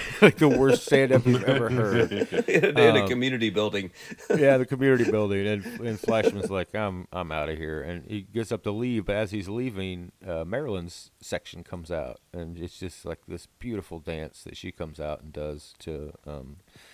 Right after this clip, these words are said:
Speaker 1: some, uh, native music there with a bunch of other natives. It's great. And then at some point in this, uh, episode, Ed talks to Joel about the fact that he can't write anything. Everything he writes seems to be a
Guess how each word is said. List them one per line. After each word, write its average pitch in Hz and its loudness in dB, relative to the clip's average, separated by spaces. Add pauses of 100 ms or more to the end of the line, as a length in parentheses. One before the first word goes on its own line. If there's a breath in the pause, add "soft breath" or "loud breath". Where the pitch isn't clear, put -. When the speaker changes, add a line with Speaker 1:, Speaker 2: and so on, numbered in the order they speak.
(300 soft breath)
Speaker 1:
some, 78 -12 (100)
uh, 71 -10
native 73 -10
music 73 -14
there 58 -12
with - -18
a - -18
bunch - -14
of 73 -14
other 73 -10
natives. 71 -12
It's 87 -12
great. 80 -8 (460 soft breath)
And 113 -4
then 117 0
at 107 -6
some 220 -6
point 131 -2
in 90 -8
this, - -8 (520)
uh, 69 -6 (360)
episode, 87 -6 (1200)
Ed 123 4
talks - -2
to 90 -12
Joel 87 -2
about 80 -2 (180)
the 90 -12
fact 90 -2
that - -12
he 104 -14
can't 90 -12
write 85 -4
anything. 71 -14
Everything 98 -8
he 101 -8
writes 90 -6
seems 90 -14
to - -16
be 78 -14 (760)
a 92 -12